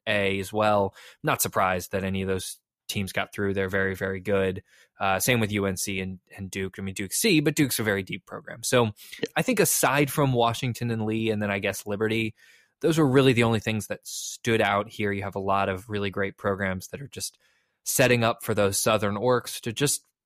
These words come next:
Speaker 1: un-, unsurprisingly to be a bloodbath.
Speaker 2: Yeah,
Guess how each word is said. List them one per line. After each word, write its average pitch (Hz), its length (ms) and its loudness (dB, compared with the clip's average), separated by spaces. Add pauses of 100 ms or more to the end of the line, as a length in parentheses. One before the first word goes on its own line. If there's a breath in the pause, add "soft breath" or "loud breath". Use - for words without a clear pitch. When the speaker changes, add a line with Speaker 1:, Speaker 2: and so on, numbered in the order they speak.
(460)
Speaker 1:
un-, 156 360 2 (120)
unsurprisingly 151 800 6
to 117 100 0
be 101 120 0
a 92 60 -2
bloodbath. - 520 -12 (580 loud breath)
Speaker 2:
Yeah, 117 340 8